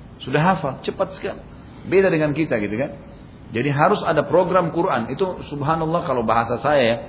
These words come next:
tanda kutip mengencerkan otak anak-anak sebenarnya. Kalau sudah hafal Quran, yang lain itu jadi mudah buat mereka. Memperhatikan pendidikannya, pengajarannya, serta menanamkan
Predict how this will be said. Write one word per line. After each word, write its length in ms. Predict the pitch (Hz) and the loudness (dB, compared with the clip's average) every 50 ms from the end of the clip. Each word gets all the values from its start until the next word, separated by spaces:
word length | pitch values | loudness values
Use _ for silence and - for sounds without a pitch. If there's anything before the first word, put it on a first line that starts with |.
| - - - - - | -14 -16 -12 -8 -4
tanda 180 | 107 117 120 123 - | -2 0 0 0 0
kutip 260 | 143 143 147 156 - | 0 0 0 -2 -2
mengencerkan 720 | 123 120 117 117 120 117 - 135 123 127 - 127 123 120 | 0 0 0 0 0 -2 0 -2 -2 0 -2 -4 -2 0
otak 240 | 123 123 - - 123 | 0 -2 0 0 0
anak-anak 460 | 110 107 107 110 113 120 120 117 101 90 | 0 0 0 0 0 0 0 0 -2 -4
sebenarnya. 400 | - 101 95 92 85 80 80 - - - - - - - - - - - - - | -6 -8 -6 -6 -8 -8 -10 -14 -18 -20 -20 -20 -20 -20 -20 -20 -20 -20 -20 -12
Kalau 160 | - - 90 95 | -8 -8 -6 -6
sudah 240 | - 117 113 117 | -4 -2 -2 -2
hafal 240 | 113 107 117 113 113 | 0 0 0 -2 0
Quran, 300 | 117 156 175 156 135 123 113 | -2 0 0 0 0 0 -2
yang 160 | 110 113 117 | -2 -2 -2
lain 240 | 113 131 160 165 170 | -2 -4 -4 -4 -4
itu 60 | 156 | -4
jadi 160 | 135 120 120 | -2 -2 0
mudah 320 | 120 139 151 143 123 110 | -2 -2 0 2 2 2
buat 160 | 95 104 98 90 | 2 2 0 0
mereka. 340 | 101 98 95 - 71 69 - - - - - - - - - - - - - - - - - - - - - - - - - - - - - - - - - - - - - | -2 -2 -2 -2 -4 -8 -14 -16 -18 -20 -20 -20 -20 -20 -20 -20 -20 -20 -18 -18 -18 -18 -18 -18 -20 -18 -18 -18 -18 -16 -16 -16 -16 -16 -16 -18 -18 -18 -18 -18 -16 -2 2
Memperhatikan 600 | 143 156 151 - - 151 - 190 185 214 202 175 | 4 6 8 8 8 6 6 6 6 6 6 4
pendidikannya, 720 | 175 170 160 156 156 156 170 165 175 175 175 180 175 - | 4 4 4 4 4 4 4 4 4 4 4 4 2 0
pengajarannya, 640 | - 139 139 135 131 131 139 139 147 156 170 180 175 | 0 4 4 4 6 6 4 4 4 4 4 2 2
serta 280 | 165 - 156 139 131 156 | 2 0 0 0 2 2
menanamkan 480 | 143 143 139 139 139 151 160 156 170 165 | 2 4 2 4 4 2 2 2 2 2